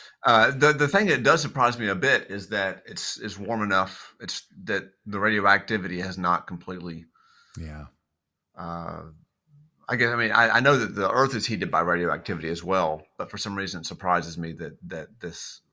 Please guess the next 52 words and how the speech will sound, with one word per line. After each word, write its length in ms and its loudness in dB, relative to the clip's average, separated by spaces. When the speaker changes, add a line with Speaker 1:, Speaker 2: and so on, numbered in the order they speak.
Speaker 1:
so 220 -4
close 360 -4
to 80 -10
the 100 -10
surface 340 -6
of 100 -10
the 60 -10
moon 440 -6
that 140 -10
it 100 -14
hasn't 460 -12
Speaker 2:
Yeah, 120 -4
Speaker 1:
stopped 120 -6
Speaker 2:
pretty, 160 -6
Speaker 1:
by 60 -14
now. 60 -10
Speaker 2:
pretty 140 -2
great. 200 -4
And 120 -2
it 80 -4
seems 300 -2
like 100 -2
there 60 0
were 40 -2
a 20 -8
couple 240 -4
other 180 -4
articles 320 -6
I 60 -6
didn't 200 -6
pull 180 -6
up 140 -6
that 120 -12
they're 120 -4
really 280 -2
learning 360 -4
a 60 -6
lot 420 -6
by 100 -10
the 100 -18
cameras 560 -6
they 100 -6
have 180 -4
up 140 -8
there 140 -6
and 120 -10
the 40 -18
sensors 500 -8
on 100 -6
the 80 -4
moon. 240 -6
Like, 140 -8